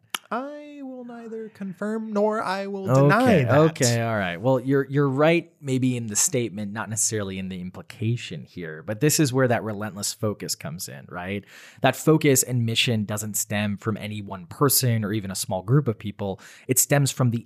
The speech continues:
Speaker 2: entity that you've actually built. And I think this is where the company and mission become the driving force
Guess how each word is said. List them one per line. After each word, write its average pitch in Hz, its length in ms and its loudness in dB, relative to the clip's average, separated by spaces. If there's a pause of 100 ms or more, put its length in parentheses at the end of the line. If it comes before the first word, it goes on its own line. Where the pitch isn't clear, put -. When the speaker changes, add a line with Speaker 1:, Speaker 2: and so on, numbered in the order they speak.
Speaker 2:
entity 135 600 2
that 104 120 -8
you've 107 160 -10
actually 101 380 -6
built. - 440 -4
And 127 220 -6 (300)
I 160 60 4
think 220 120 4
this 214 140 4
is 254 100 4
where 208 140 4
the 143 80 4
company 160 520 2
and 123 180 0
mission 127 380 2
become 160 540 2
the 135 80 4
driving 104 480 -2
force - 500 -4